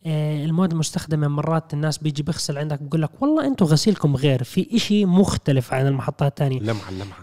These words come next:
Speaker 1: اللمعة غير. آه، ملمس السيارة، لما ترش مي على السيارة كأني سويت نانو سيراميك على السيارة، بتسحل المي.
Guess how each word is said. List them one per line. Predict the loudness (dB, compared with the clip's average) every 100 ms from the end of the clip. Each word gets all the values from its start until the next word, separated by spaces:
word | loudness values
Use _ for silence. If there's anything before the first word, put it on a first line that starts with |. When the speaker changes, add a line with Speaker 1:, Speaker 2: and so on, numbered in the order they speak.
| -4
Speaker 1:
اللمعة | 0 2 4 2
غير. | 2 2 0 -6 -20 -20 -10 -2
آه، | 2
ملمس | 4 4 4 2
السيارة، | 0 2 4 4 4
لما | 4 4
ترش | 2 0 2
مي | 2 2
على | 2
السيارة | 0 0 0 2 0
كأني | -2 -2 2 2
سويت | 4 4 6
نانو | 6 8 8
سيراميك | 6 4 4 2
على |
السيارة، | 0 2 2 0
بتسحل | -2 -2 0
المي. | 2 2 0